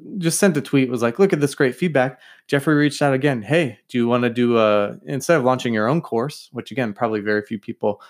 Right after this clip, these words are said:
would, um, ever take because I'm still not relatively well known, he said, "Do you wanna do a whole series on Laracast?" So I said, "Yeah, of course." So now I'm building out a new series for Laracast. It's gonna be eight to twelve episodes.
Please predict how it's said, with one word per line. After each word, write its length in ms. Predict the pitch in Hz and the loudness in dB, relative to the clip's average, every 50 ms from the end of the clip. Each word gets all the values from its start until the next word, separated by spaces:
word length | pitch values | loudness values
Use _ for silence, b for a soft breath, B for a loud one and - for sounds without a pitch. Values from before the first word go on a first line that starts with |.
| b b b b b - | b b b b b -6
would, 400 | 120 113 110 107 104 101 101 - - - | -2 0 2 2 2 0 -4 -12 -12 -8
um, 280 | 135 123 107 104 104 - | -4 -4 -2 -2 -2 -2
ever 420 | 113 110 107 107 101 101 101 - _ _ _ - - | -2 0 0 0 0 0 -4 -8 _ _ _ -20 -8
take 320 | - - 226 185 - - - | -2 0 0 0 0 -2 -4
because 320 | 127 107 - 127 123 113 | -6 -4 0 0 0 0
I'm 120 | 113 104 98 | 0 -2 -4
still 180 | - - 110 107 | -4 -4 -2 -2
not 400 | 104 101 107 113 117 113 - - - 110 | 0 2 2 2 2 2 0 -4 -6 -2
relatively 540 | 107 101 101 101 98 - - 101 - 107 | 0 2 2 2 0 -2 -4 -6 -6 -6
well 180 | 101 101 101 98 | -4 -4 -4 -2
known, 320 | 101 120 143 143 120 117 - b b b b b b b b _ - | -2 0 0 0 -2 -4 -8 b b b b b b b b _ -12
he 80 | 131 120 | -10 -10
said, 220 | - 117 117 110 | -6 -6 -6 -2
"Do 60 | 113 113 | 0 0
you 60 | 120 | 2
wanna 180 | 120 120 113 113 | 2 2 2 0
do 280 | 107 110 120 117 117 117 | 0 2 2 4 4 4
a 60 | 110 | 2
whole 200 | - 131 123 117 | 2 2 0 0
series 400 | - - 151 160 165 143 120 113 | 0 2 2 4 4 4 4 2
on 100 | 107 104 | 0 2
Laracast?" 440 | 113 135 170 170 - 92 - - - - - | 2 2 2 2 0 -2 -4 -6 -8 -14 -8
So 280 | - 110 104 101 101 B B B B B B B | -2 0 0 0 0 B B B B B B B
I 100 | - 107 | -16 -16
said, 260 | 101 - - 104 101 95 | -10 -6 -4 -4 0 0
"Yeah, 220 | 120 151 170 143 | 2 2 2 2
of 160 | 107 95 - | 0 -2 -6
course." 300 | - - 180 139 104 - | -4 -2 -2 -2 -2 -6
So 120 | - - 107 | -10 -8 -4
now 280 | 104 117 127 135 135 | -2 0 0 0 0
I'm 180 | 127 117 113 110 | 0 0 -2 -2
building 340 | 104 113 117 113 117 113 110 | 0 0 0 0 -2 -2 -2
out 220 | 113 113 117 - - | -2 -2 -4 -4 -4
a 200 | 123 113 107 107 | -4 -4 -2 -2
new 240 | 107 117 135 151 143 | -2 0 0 0 0
series 440 | - - 156 156 147 135 127 110 113 104 - - | 0 0 2 2 4 4 2 2 0 -4 -8 -10
for 280 | - - 120 120 120 117 | -10 -4 -2 0 0 2
Laracast. 640 | 117 127 135 135 123 - 117 101 101 101 - - | 4 4 4 4 4 2 0 -2 -2 -2 -6 -12
It's 140 | 110 - - | -16 -14 -10
gonna 180 | - 120 113 | -8 -8 -6
be 360 | 110 110 107 107 107 107 - - | -4 -4 -2 -2 -2 -4 -4 -2
eight 180 | 135 143 139 139 | -2 -2 -2 -4
to 80 | - 139 | -8 -12
twelve 300 | 139 - 147 139 131 120 | -8 -2 0 0 2 2
episodes. 640 | 127 123 123 143 131 - 123 110 107 107 101 101 - | 0 0 0 -4 -6 -4 -2 -2 0 0 -2 -4 -10